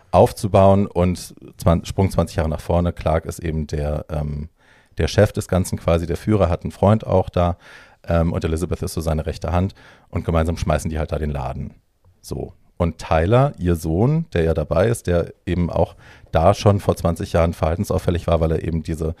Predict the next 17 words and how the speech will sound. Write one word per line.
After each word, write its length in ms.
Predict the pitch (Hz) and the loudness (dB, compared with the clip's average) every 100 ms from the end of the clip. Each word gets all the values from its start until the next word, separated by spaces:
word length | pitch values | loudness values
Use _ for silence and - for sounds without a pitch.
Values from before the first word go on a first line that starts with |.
| - - _ | -14 -20 _
schwer 300 | - - 87 | -10 2 4
narzisstischen 580 | 92 87 - - 113 - | 4 2 -2 0 0 0
<laughs> 80 | 139 | 2
Eltern 300 | 98 107 98 | 4 6 6
hatte, 220 | 104 101 | 6 4
die 100 | 98 | -6
sich 240 | 87 90 | -6 -6
irgendwie 340 | - 87 85 - | -4 -4 -4 -4
auch 80 | 82 | -4
mit 120 | 80 | -4
dem 100 | 85 | -6
Kind 400 | - 92 101 - | -6 -6 -6 -8
bekriegt 500 | - - 107 113 - | -10 -4 -4 -4 2
haben 280 | 101 95 101 | 4 4 2
in 100 | 92 | 0
der 140 | 90 | -2
Scheidungszeit. 760 | - 90 92 92 - 90 85 | 0 0 0 -4 -4 -4 -4